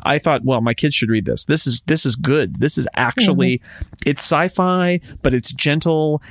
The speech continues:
Speaker 1: and it's got these interesting other aspects to it." Uh, and it's, and it's, uh, you know, the characters are really good. And I, I, you know,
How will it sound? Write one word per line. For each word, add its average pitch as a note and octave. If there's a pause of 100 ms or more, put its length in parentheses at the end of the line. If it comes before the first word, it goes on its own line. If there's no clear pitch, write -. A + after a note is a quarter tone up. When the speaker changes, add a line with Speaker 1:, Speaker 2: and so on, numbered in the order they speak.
Speaker 1:
and C3
it's C3
got C3
these B2+
interesting C#3+
other D3
aspects C#3
to D3
it." C3+ (340)
Uh, A#2
and C3
it's, -
and B2+
it's, -
uh, -
you -
know, C#3+
the C3
characters D3+
are D3+
really D3
good. D3
And D3
I, D#3
I, -
you F3+
know, G3+